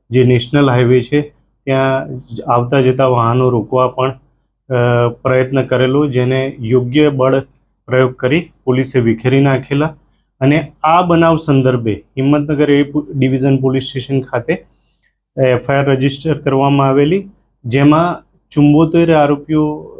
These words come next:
સામે નામજોગ ફરિયાદ દાખલ થયેલી છે અને અન્ય નવસો થી હજાર વ્યક્તિઓ <clears throat> ના ટોળા વિરુદ્ધ ગુનો દાખલ થયેલ છે. આ ગુનાની તપાસ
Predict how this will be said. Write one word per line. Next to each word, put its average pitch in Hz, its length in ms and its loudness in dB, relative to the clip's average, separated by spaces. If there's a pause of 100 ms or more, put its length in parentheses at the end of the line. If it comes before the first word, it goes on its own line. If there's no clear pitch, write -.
(160)
સામે 139 260 0
નામજોગ 139 580 0
ફરિયાદ 143 360 -2
દાખલ 139 420 -2
થયેલી 143 340 -2
છે 156 160 -8
અને 139 280 0
અન્ય 143 400 2 (520)
નવસો 131 380 0
થી 156 260 0
હજાર 143 320 2
વ્યક્તિઓ 143 640 -2 (680)
<clears throat> 196 220 4
ના 147 180 4
ટોળા 143 540 2
વિરુદ્ધ 143 440 0 (160)
ગુનો 139 340 2
દાખલ 117 420 0
થયેલ 104 240 -8
છે. 135 200 -20 (720)
આ 165 520 0
ગુનાની 147 480 2
તપાસ 147 580 -4